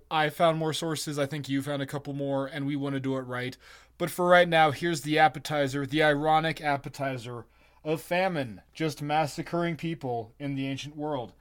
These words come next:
So from two thousand two hundred twenty, that's two two two zero to two one zero zero before Common Era, a four point kilo year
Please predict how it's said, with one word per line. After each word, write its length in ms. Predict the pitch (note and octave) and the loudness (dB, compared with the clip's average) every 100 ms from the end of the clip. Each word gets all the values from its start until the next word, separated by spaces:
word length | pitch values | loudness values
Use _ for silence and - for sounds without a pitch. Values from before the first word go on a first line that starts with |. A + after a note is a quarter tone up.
| _ _ _ _ _ - | _ _ _ _ _ -20
So 240 | - F#3 F3+ | -8 -2 -2
from 180 | F3 D3 | -2 -2
two 300 | - C4+ C4+ | 4 4 4
thousand 500 | B3 A3+ D#3+ D3 - | 4 4 4 -2 -4
two 280 | A3+ A#3+ | -6 -2
hundred 420 | G3+ A3 A3 F3+ - | 0 0 -2 -4 -8
twenty, 560 | - G3+ D3 A2+ F2+ _ _ - | -2 0 0 -2 -10 _ _ -2
that's 260 | D3+ C#3 | -2 -2
two 220 | - B3+ | -2 -2
two 240 | A#3+ B3 A#3+ | 0 -2 -2
two 540 | - A#3 E3+ D#3 D#3 _ | -2 2 4 4 0 _
zero 560 | C3+ D3 E3 B2+ B2+ C3 - - - _ | -6 0 0 0 -2 -6 -12 -20 -20 _
to 280 | - E3+ D3+ | 0 4 4
two 360 | C#3+ - B3 A#3+ | 0 0 2 4
one 320 | G#3 A3+ A3+ | 6 6 4
zero 300 | D#3 D3 C#3 | 0 2 0
zero 500 | A2+ C#3 C3+ E3+ F#3+ _ _ _ _ | 0 -2 -2 -4 -8 _ _ _ _
before 400 | E3 D3 E3+ D3+ | -6 -4 0 0
Common 340 | C3 C#3+ C3+ B2+ | 2 0 0 -4
Era, 380 | B2+ C#3 D3+ - - - F#3 | -2 -2 -2 -8 -20 -6 -4
a 80 | |
four 260 | - A#3+ D4 | 0 4 2
point 380 | - D4 C4 - | 4 2 2 -2
kilo 380 | - C4 A3+ F#3 | -4 0 2 2
year 420 | E3+ D#3+ D#3+ | 0 -2 -2